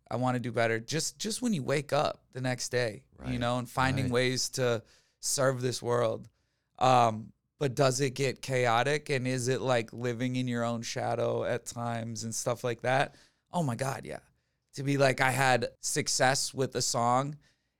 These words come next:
Speaker 1: and then trying to outdo that every time.
Speaker 2: Oh my
Speaker 1: It's
Speaker 2: gosh,
Speaker 1: crazy, but,
Speaker 2: it is.
Speaker 1: <clears throat> but at the same time,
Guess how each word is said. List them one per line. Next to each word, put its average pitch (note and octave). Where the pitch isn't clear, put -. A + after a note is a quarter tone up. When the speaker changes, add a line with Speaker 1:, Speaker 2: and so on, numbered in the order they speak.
Speaker 1:
and C3
then B2+
trying C3
to -
outdo B2
that C3
every C#3
time. D#3
Speaker 2:
Oh A#2+
my F#2+
Speaker 1:
It's E2+
Speaker 2:
gosh, G#2+
Speaker 1:
crazy, A3
but, F3
Speaker 2:
it C#3+
is. E3+
Speaker 1:
<clears throat> F#3
but F#3
at F3+
the D#3+
same F3
time, E3+